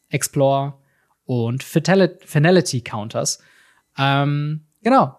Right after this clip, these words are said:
Und damit, äh, würde ich sagen, stürzen wir doch in die Previews. Aber bevor wir das tun, erstmal die Frage: Was sagt ihr denn zu den Mechaniken aus Lost Caverns of Ixalan? Habt ihr, äh, gedacht, da kommt vielleicht ein bisschen mehr? Oder habt ihr vielleicht Sorge, dass die eine oder andere Fähigkeit, wie zum Beispiel Discover,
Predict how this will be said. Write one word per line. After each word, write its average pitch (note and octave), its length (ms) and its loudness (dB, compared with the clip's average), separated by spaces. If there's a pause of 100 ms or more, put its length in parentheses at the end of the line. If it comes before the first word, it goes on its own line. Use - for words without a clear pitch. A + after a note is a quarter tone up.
Und F3+ 180 4
damit, E3+ 400 2
äh, F3 140 -4
würde F#3 140 0
ich - 100 0
sagen, F3+ 460 -2
stürzen G#3 440 4
wir G3 80 2
doch F3 140 4
in E3+ 60 4
die D#3+ 60 2
Previews. D#3 520 0
Aber D3 80 -6
bevor F3 200 -2
wir E3+ 60 0
das D#3+ 140 -4
tun, F3 180 -6
erstmal D#3 200 -8
die D#3 60 -6
Frage: E3 380 -4 (240)
Was F3 240 2
sagt - 260 0 (140)
ihr A#3 220 6
denn B2 180 4
zu C#3+ 140 -6
den C3+ 340 -2 (220)
Mechaniken E3 880 2
aus D3+ 300 -2
Lost C#3 260 0
Caverns C#3 280 0
of - 60 -16
Ixalan? A#2+ 400 -6
Habt F3+ 260 -6
ihr, G3 200 2 (400)
äh, D#3+ 380 0
gedacht, F#3+ 440 0
da F#3 80 0
kommt A3 200 0
vielleicht G3+ 220 -4
ein G3+ 40 -2
bisschen G3+ 240 -4
mehr? F#3 260 -2
Oder C#3+ 200 -4
habt D#3+ 160 -6
ihr D#3 80 -2
vielleicht D3+ 240 -4
Sorge, C#3 380 2
dass A#2+ 140 0
die C3 80 -4
eine A#2 140 -2
oder A#2 60 -6
andere A#2+ 180 -10
Fähigkeit, C#3 520 2 (300)
wie C#3 160 2
zum C#3+ 160 2
Beispiel B2 200 -2
Discover, B2+ 540 0